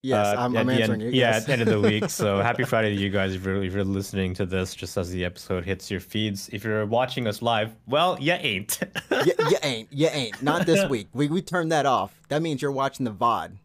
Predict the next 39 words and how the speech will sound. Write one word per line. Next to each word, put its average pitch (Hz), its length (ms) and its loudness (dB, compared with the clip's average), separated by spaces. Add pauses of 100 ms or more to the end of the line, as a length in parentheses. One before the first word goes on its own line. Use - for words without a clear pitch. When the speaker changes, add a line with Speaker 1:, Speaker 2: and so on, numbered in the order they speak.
(240)
Speaker 2:
Yeah, 113 600 2 (160)
but 131 340 4
hey, 135 380 2 (100)
uh, 127 240 4 (280)
Speaker 1:
<laughs> - 240 -16
Speaker 2:
don't 160 200 2
worry 147 180 4
about 127 280 2
it. 117 100 0
Don't 120 180 4
let 123 120 2
that 113 160 2
bother 104 260 2
you. 104 380 0
Um, 98 400 0
you 98 80 -6
can 101 100 -4
still, 104 380 0 (240)
you 107 100 -4
know, 95 120 0
subscribe 95 400 -4
to 101 120 -2
us 92 120 -4
on 92 120 -4
YouTube. 95 460 -6
Definitely 92 320 -6
do 92 180 -6
that. 92 240 -4 (120)
Once 113 280 -2
we 151 100 0
hit 127 140 0
a 98 80 0
hundred 101 380 -2
subs, 117 420 -2
which 95 160 -8
hopefully 117 360 -4
will 92 80 -6
be 92 60 -8
soon, 110 320 -4